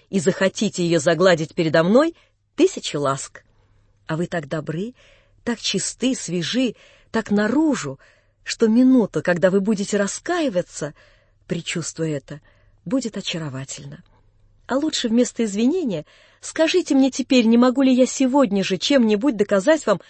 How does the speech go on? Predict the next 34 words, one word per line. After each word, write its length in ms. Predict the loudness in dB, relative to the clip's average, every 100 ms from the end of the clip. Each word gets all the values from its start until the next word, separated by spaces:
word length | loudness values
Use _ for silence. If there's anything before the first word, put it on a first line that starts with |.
| _
что 200 | -14 0
я 160 | 2 4
гораздо 420 | 4 2 2 2
искреннее 720 | 0 2 2 2 -2 -4 -2
и 40 | -2
прямее 440 | 0 2 2 2
поступаю 480 | -2 -6 -4 0 0
с 120 | 0
вами, 340 | -2 -2 -4 -10 _ _
чем 280 | -6 -2 -2
вы 200 | 0 -2
обо 280 | -2 -2 -2
мне 200 | -2 -4
думаете. 600 | -4 -8 -10 -14 -18 -20 _ _ _ _ _ _ _ _ _ _
Наташа 360 | -10 -10 -12 -14
покраснела. 720 | -14 -12 -10 -10 -10 -12 -18 _ _ _ _ _ _ _
Мне 180 | -4 -4
тоже 240 | -2 -6 -6
показалось, 440 | -8 -4 -4 -4
что 160 | -6 -6
в 40 |
ответе 320 | -6 -6 -8
князя 360 | -4 -2 -2 -4
слышится 420 | -4 -6 -6 -8
какой-то 360 | -6 -4 -4 -4
уж 100 | -4
слишком 500 | -2 -2 -2 0 2
лёгкий, 560 | 2 -2 -6 -10 -10 -12 -20 _ _
даже 240 | -4 0 4
небрежный 540 | 4 4 0 2 -2
тон, 340 | -2 -2 -2 -6 _ _ _ _ -8
какая-то 340 | -2 0 4
нескромная 520 | 4 4 4 6 6
шутливость. 760 | 2 0 0 0 -2 -6 -14